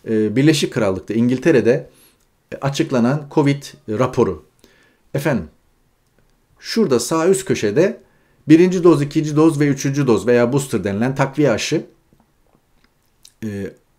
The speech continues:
vurulanları gösteriyor. Birinci doz yüzde doksan, ikinci doz seksen iki, üçüncü doz aşı on iki yaş üstü nüfusta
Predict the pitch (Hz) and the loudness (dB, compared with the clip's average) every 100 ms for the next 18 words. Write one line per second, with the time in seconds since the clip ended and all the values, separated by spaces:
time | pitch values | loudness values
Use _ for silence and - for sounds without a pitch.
0 | - 127 151 135 117 110 98 92 - 92 | -4 2 6 6 4 2 0 -4 -8 -6
1 | 101 165 175 - 143 147 147 143 131 113 | -2 -2 -2 -4 0 0 2 2 2 2
2 | 117 120 110 - 156 131 131 127 123 117 | 0 2 0 -2 -2 0 -2 0 0 0
3 | 113 - 117 110 180 180 156 143 175 208 | -4 0 0 4 4 4 2 0 0 2
4 | 160 104 107 113 - 131 156 143 120 101 | 2 0 -2 -6 -4 0 0 2 0 0
5 | - - - 107 - 110 - 98 175 185 | -4 -6 -6 -8 -6 -10 -8 -4 0 0